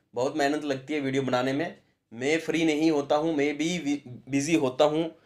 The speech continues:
most of the time। और आपके लिए लेक्चर प्रिपेयर करना, this is very important। सब्सक्राइब करने से ये होगा कि जब भी हमारी नई वीडियो आएंगी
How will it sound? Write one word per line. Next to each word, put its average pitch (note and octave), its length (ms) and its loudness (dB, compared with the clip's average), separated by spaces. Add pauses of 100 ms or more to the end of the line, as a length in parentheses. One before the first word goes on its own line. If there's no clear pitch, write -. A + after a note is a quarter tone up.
(220)
most C#3 420 0
of C3+ 240 4
the C3+ 100 6 (180)
time। E3 340 6 (640)
और D3+ 360 -2 (4000)
आपके C#3 300 -2
लिए F3+ 140 2
लेक्चर E3+ 320 4
प्रिपेयर D#3+ 360 0
करना, D#3 300 4 (520)
this B2+ 180 -12
is C#3+ 180 -12 (1500)
very C#3 340 2
important। D3 460 -2 (2250)
सब्सक्राइब D#3 400 6
करने F3+ 240 6
से F3+ 140 -2
ये E3+ 80 0
होगा D3 240 6
कि F#3 180 -6
जब C#3+ 220 0
भी E3 100 -2
हमारी D#3 320 0
नई B2+ 420 2
वीडियो D3+ 320 2
आएंगी B2+ 400 0